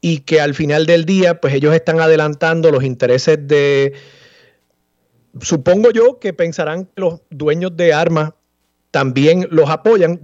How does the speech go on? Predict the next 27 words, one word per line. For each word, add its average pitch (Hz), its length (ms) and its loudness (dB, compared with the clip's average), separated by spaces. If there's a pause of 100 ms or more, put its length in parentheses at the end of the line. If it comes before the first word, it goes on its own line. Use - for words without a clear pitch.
(120)
Yo 185 220 0
creo 185 400 -2
que 143 140 -8
la 131 100 -10
mayor 131 360 -4
parte 156 340 -6
de 143 80 -2
los 127 160 -4
dueños 127 280 0
de 131 100 2
armas, 131 260 0
incluso 175 560 0 (1080)
personas 131 400 -4
que 135 140 -2
tienen 135 300 0 (400)
su - 180 -8
licencia 156 560 0
para 120 240 -8
portar 120 320 -4
armas 143 260 -2
legalmente, 156 640 -2 (440)
rechazan 160 840 -2
este 151 300 -2
tipo 165 380 0
de 143 80 2
extremismo, 139 640 -2
rechazan 139 840 -4